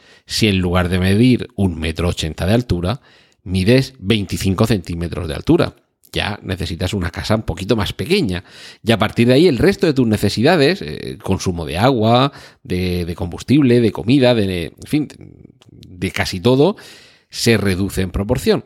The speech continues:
Bueno, pues esa es la premisa de esta película. Nos, nos presenta un mundo en el que tú puedes encoger. Eh, te quedas del tamaño, pues, no te voy a decir de un clic de Famóvil, un poquito más grande, eh,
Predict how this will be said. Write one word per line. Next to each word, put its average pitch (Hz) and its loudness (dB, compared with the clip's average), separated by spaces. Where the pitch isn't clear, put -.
Bueno, 143 2
pues 123 2
esa 180 2
es 143 -4
la 113 4
premisa 156 2
de 120 0
esta 139 0
película. 123 2
Nos, 98 0
nos 95 -4
presenta 104 0
un 139 2
mundo 165 2
en 110 0
el 98 0
que 95 -6
tú 95 -4
puedes 85 -4
encoger. 110 -2
Eh, 92 -6
te 90 -6
quedas 107 2
del 110 2
tamaño, 104 2
pues, - -12
no 82 -14
te 123 -2
voy - 4
a 123 2
decir 131 0
de 123 0
un 113 -6
clic 127 -2
de 113 0
Famóvil, 127 2
un 98 -16
poquito 131 -2
más 92 -2
grande, 101 0
eh, 90 -8